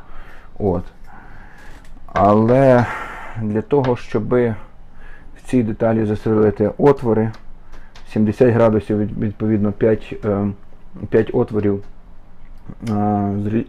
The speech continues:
тут рі-, буде різьба М вісім на один двадцять п'ять. Тут буде сквозний отвір, е, діаметром десять міліметрів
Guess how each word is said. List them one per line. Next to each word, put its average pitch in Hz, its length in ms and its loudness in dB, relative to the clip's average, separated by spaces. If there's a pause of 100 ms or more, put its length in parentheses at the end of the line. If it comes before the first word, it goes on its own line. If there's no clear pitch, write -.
тут 120 220 0
рі-, 110 100 0
буде 110 260 0
різьба 104 380 0
М 110 180 0
вісім 113 400 0 (120)
на 107 140 0
один 110 240 2
двадцять 107 260 0
п'ять. 156 260 2 (1500)
Тут 139 220 0
буде 123 200 2
сквозний 110 420 2 (100)
отвір, 107 440 2 (300)
е, 104 280 0
діаметром 107 540 0
десять 143 360 4
міліметрів 131 600 -2